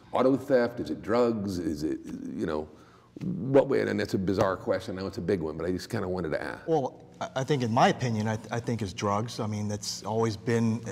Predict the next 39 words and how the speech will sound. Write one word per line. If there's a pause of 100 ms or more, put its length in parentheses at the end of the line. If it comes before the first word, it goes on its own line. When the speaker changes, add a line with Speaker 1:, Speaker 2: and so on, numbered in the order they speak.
Speaker 2:
a,
a
big
problem. (400)
Um, (460)
unfortunately, (160)
you
know, (180)
people
do
commit
thefts (380)
to, (380)
to
support
their
habits
in,
Speaker 1:
Mm.
Speaker 2:
in
drug
use. (420)
So
absolutely,
that,
that's,
again,
from
my
opinion.
Uh,
my
boss
may
have
a
different
opinion,
but